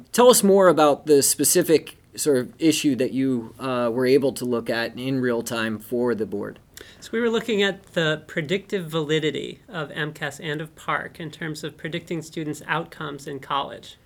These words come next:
Speaker 1: Well, how are we gonna
Speaker 2: Yeah.
Speaker 1: get a predictive validity, uh, you know, given that the students are only taking the test for the first time now, and we're interested in,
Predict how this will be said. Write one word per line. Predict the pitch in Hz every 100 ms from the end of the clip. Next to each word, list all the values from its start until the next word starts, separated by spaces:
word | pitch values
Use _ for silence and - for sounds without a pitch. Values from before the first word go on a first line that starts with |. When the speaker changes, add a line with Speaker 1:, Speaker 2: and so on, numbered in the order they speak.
| _ _ - -
Speaker 1:
Well, | 175
how | 214
are | 247
we |
gonna | 196 196
Speaker 2:
Yeah. |
Speaker 1:
get | 180
a | 180
predictive | - 175 180 - 170
validity, | 135 151 165 139 135 123 -
uh, | 147 135 127 120 123 -
you | 131 139
know, | 120 117 - 101 -
given | - 139 135
that | 131 127 - -
the | - 123
students | - 160 131
are | 139
only | 143 127
taking | 165 170 165
the | 127
test | 117 135 117
for | -
the | 117
first | 113 131 120 -
time | 131 120 117 110 110
now, | 127 139 147 127 117
and | 113
we're | 120
interested | 123 127 117 123
in, | 117 113 113